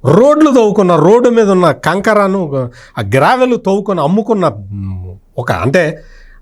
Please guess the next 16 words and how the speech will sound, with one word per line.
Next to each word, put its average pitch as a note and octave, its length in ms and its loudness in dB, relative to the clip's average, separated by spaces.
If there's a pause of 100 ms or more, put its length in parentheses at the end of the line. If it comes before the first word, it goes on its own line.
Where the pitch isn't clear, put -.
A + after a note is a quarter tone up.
ఆ G#2 100 -8
పదాన్ని A3+ 500 0
కూడా A3 200 2
వాడటానికి F#3+ 500 0
నాకు D3 220 -4
ఇష్టం D3 320 -4
లేదు. A2 320 -6 (360)
అంత E3 200 0
నీచమైన B3 640 2
కార్యక్రమం F#3 680 -4
చేసిన D3+ 280 -6
వాళ్ళని A#2+ 540 -6 (420)
నువ్వు F3 100 4
ఎట్లా F#3 160 2
సపోర్ట్ B2 360 -2
చేస్తావు? - 460 -16